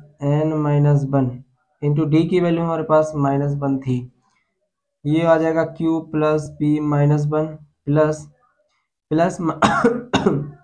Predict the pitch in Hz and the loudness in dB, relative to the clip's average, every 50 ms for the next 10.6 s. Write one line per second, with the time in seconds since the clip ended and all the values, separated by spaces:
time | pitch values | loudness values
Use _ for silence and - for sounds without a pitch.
0 | _ _ _ _ _ _ _ _ _ - 139 139 147 160 170 185 190 185 185 196 | _ _ _ _ _ _ _ _ _ 2 4 4 4 4 4 2 -2 -2 -2 0
1 | 180 185 185 190 190 190 - - - - 143 139 139 139 139 143 147 147 147 175 | 2 4 4 4 2 2 0 -6 -6 0 2 4 4 6 4 4 4 4 2 2
2 | 175 170 165 165 170 170 170 170 175 170 147 147 151 160 165 170 165 165 156 156 | 2 4 4 4 4 4 4 0 -2 -2 -2 -2 0 0 0 0 0 0 2 2
3 | 156 160 156 156 165 156 147 147 147 151 151 147 156 147 143 135 131 127 135 139 | 2 0 0 -2 -2 0 0 0 2 2 2 2 2 2 2 0 0 0 0 -2
4 | 143 151 156 147 143 147 135 135 139 139 143 143 139 143 143 143 139 151 165 - | -4 -6 -10 -14 -14 -10 -8 -6 -4 -4 -4 -6 -4 -4 -4 -4 -4 -4 -6 -6
5 | - _ _ _ _ _ _ _ - 147 151 156 160 156 156 160 175 165 160 160 | -8 _ _ _ _ _ _ _ -2 0 2 4 6 6 6 4 2 -2 -4 -4
6 | 151 147 156 147 143 143 143 139 139 151 156 - - 143 139 135 131 127 117 113 | -2 -2 -2 -2 0 0 0 0 -2 -4 -8 -4 -2 0 0 0 0 -4 -6 -6
7 | 110 107 107 110 107 - _ _ _ _ _ _ _ _ 151 160 180 185 185 175 | -6 -6 -8 -8 -12 -16 _ _ _ _ _ _ _ _ -2 0 2 2 4 4
8 | 170 170 170 170 185 180 - 190 180 175 180 180 185 180 170 175 165 151 151 151 | 4 4 4 0 -2 -2 -2 -2 0 0 0 -2 -2 -4 -4 -4 -2 -2 -2 -2
9 | 151 - 160 156 160 165 165 - 151 151 151 151 151 151 147 135 131 135 139 131 | -2 -2 -2 -2 -2 -2 -4 -4 -2 -2 -2 -2 -2 0 0 -2 -2 -2 0 0
10 | 127 127 127 127 - 139 131 127 127 135 143 151 | 0 0 0 -2 -2 -4 -4 -2 0 0 0 0